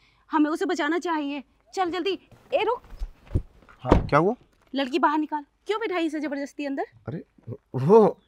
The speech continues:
Speaker 2: अरे मैडम, तुम्हें ना गलतफहमी हो रही है, वो मेरे साथ की है।
Speaker 1: साथ की है और हमें गलतफहमी हो रही है?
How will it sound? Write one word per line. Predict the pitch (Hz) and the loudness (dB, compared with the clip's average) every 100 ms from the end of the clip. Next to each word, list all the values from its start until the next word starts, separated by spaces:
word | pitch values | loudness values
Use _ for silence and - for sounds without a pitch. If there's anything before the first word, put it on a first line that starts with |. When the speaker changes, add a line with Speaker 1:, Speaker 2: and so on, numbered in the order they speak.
| - - - _ _ - | -20 -20 -20 _ _ 0
Speaker 2:
अरे | 147 | 4
मैडम, | 139 139 - - | 4 4 0 -2
तुम्हें | 143 170 | 4 4
ना | 202 185 | 2 -2
गलतफहमी | 127 120 131 131 | -2 0 0 0
हो | 120 | 0
रही | 117 | 0
है, | 117 _ _ 143 | -4 _ _ -2
वो | |
मेरे | 202 226 | 2 2
साथ | 165 135 - | 6 4 4
की | 170 170 | 4 4
है। | 120 - _ _ _ - | 4 -4 _ _ _ -18
Speaker 1:
साथ | - 254 269 | -2 -2 0
की | 440 523 | 2 0
है | 359 _ _ - | 0 _ _ -12
और | 359 | -8
हमें | 381 453 | -6 -6
गलतफहमी | 233 254 320 453 480 | -8 -10 -8 -6 -4
हो | 440 | -2
रही | 440 | 0
है? | 403 | -2